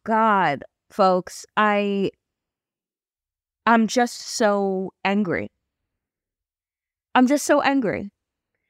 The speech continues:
I'm angry that Merrick Garland is the Attorney General of the United States. The man is so fucking weak and lacks the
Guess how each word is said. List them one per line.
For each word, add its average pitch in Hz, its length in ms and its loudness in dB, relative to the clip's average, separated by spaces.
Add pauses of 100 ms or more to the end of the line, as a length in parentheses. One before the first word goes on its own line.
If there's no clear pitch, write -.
(180)
I'm 226 200 4
angry 262 420 0
that 254 180 2
Merrick 208 360 2
Garland 196 760 -2
is 185 180 -4
the 185 120 0
Attorney 185 360 0
General 175 400 0
of 170 120 -6
the 175 100 -2
United 170 400 -2
States. 165 640 -4
The 175 100 2
man 185 720 0
is 165 580 -4 (560)
so 262 460 2
fucking 185 580 0
weak 147 380 -6 (1200)
and 196 280 2
lacks 214 680 0 (200)
the 175 720 -2